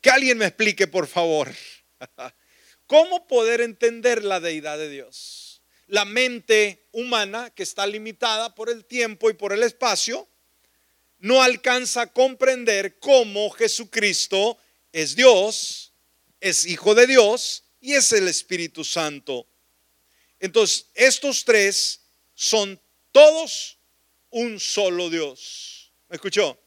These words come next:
No son tres dioses, no son tres deidades diferentes,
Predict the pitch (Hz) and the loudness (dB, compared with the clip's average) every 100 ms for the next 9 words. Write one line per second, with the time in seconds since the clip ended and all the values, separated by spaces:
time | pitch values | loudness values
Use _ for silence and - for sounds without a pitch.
0 | _ _ _ - 190 196 190 185 180 156 | _ _ _ -10 -8 -6 -8 -6 -6 -4
1 | 196 180 - - - - - - _ _ | -4 -4 -10 -16 -16 -14 -16 -20 _ _
2 | _ _ _ - 156 190 180 190 185 202 | _ _ _ -18 -12 -10 -6 -4 -4 -4
3 | 185 147 196 190 190 165 151 - 156 143 | -8 -8 -10 -10 -10 -10 -12 -14 -12 -12
4 | 127 - 127 - - | -14 -20 -20 -18 -18